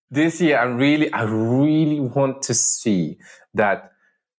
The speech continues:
I have two to three programs, such as Crea-, Be the Beat, Vision Walks, that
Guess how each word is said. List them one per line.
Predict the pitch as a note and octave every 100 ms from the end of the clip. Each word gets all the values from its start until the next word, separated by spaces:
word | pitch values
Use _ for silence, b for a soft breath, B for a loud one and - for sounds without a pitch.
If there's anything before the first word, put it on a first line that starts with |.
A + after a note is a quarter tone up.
| _ _ _ -
I | A2
have | - - B2 A2+ F#2 -
two | - B2+ A2+
to | - G#2+
three | - A2+ G#2+
programs, | - - F#2+ F2+ F2+ E2+ E2 - - -
such | - G2+ -
as | G#2+
Crea-, | - A2+ G#2 - - - - G#2+
Be | A2
the | G2 G2
Beat, | F#2+ F2+ D#2 - - _ _ -
Vision | G#2 A2 - G#2+ F#2+ F#2
Walks, | F2+ E2 - - - B B B
that | A#2 A2 G#2 -